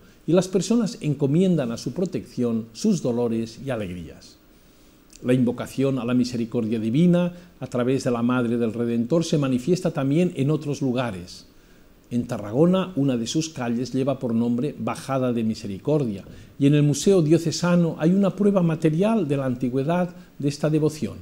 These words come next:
una talla gótica de la Virgen del siglo quince,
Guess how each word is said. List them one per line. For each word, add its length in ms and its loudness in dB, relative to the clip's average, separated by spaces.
una 220 4
talla 280 0
gótica 500 4
de 80 -2
la 100 -4
Virgen 440 0
del 160 0
siglo 340 -2
quince, 460 2